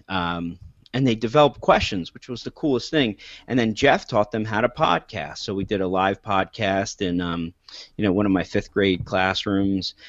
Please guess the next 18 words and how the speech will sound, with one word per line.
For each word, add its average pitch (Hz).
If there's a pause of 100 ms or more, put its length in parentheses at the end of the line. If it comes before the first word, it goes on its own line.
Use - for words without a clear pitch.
(120)
and, 90
uh, 85
you 101
know, 98
put 110
it 101
up 101
on 95
TeacherCast, 92
and 92
it 131
was, 151
it 143
was 139
a 135
great 139
experience. 107
But, -